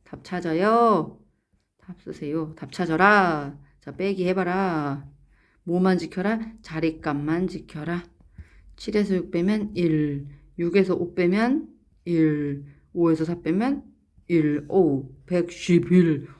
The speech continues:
느낌 있는데? 느낌 있어, 잉? 자, 기억과 니은의 합을 구하세요. 일이,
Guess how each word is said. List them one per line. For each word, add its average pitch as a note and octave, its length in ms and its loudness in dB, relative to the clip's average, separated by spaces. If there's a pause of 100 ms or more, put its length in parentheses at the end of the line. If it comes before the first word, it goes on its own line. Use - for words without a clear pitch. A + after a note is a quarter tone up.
(280)
느낌 D3+ 320 -8
있는데? E3+ 500 -8 (340)
느낌 D3 200 -4
있어, C#3 280 -2
잉? B3+ 240 0 (280)
자, C#3+ 340 -10 (460)
기억과 G#3 800 2
니은의 F#3 460 -4 (160)
합을 C4+ 680 -2
구하세요. F3 1160 -2 (640)
일이, A3 600 2